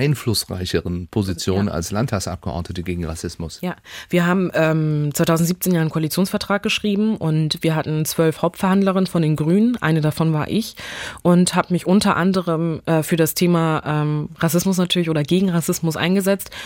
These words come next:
Speaker 2: und habe dafür gekämpft, dass wir einen Landesaktionsplan gegen Rassismus auf den Weg bringen werden. Und genau daran arbeiten wir und das ist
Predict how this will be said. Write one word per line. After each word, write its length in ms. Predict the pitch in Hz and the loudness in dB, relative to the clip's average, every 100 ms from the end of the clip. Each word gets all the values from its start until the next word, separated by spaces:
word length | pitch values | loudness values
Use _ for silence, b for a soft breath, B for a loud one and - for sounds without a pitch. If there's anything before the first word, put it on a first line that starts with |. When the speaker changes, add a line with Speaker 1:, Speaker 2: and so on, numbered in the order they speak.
| B | B
Speaker 2:
und 200 | - 156 | -2 2
habe 260 | 170 165 170 | 2 2 2
dafür 240 | 160 170 | 0 0
gekämpft, 460 | 160 - 156 175 - | -2 0 0 0 -2
dass 140 | 156 | -2
wir 60 | 156 | -2
einen 100 | 156 | 0
Landesaktionsplan 880 | 156 170 - - 170 165 - 156 160 | 0 0 -2 -4 -4 -4 0 0 2
gegen 140 | 160 | 0
Rassismus 420 | 156 156 180 160 - | 0 -2 0 0 0
auf 80 | |
den 160 | - 147 | -2 -2
Weg 160 | 143 - | -2 -2
bringen 240 | 143 139 | -2 0
werden. 340 | 135 143 175 196 B B B | 0 0 -2 -4 B B B
Und 140 | 180 175 | 2 4
genau 200 | 170 156 | 4 4
daran 220 | 156 156 | 2 2
arbeiten 420 | 180 190 - 151 | 2 2 0 -2
wir 160 | 156 139 | -2 0
und 220 | 147 147 | 0 0
das 160 | - | 0
ist 400 | - 151 - - | 0 -2 -4 -8